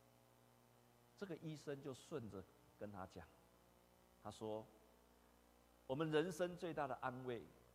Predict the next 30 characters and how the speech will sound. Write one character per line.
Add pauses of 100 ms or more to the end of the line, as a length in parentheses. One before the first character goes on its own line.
(600)
就
是
你
在
危
急
的
时
候， (640)
有
人
比
你 (120)
更
心
急； (1300)
你
在
病
痛
的
时
候， (800)
有
的
人
为
你
心
痛。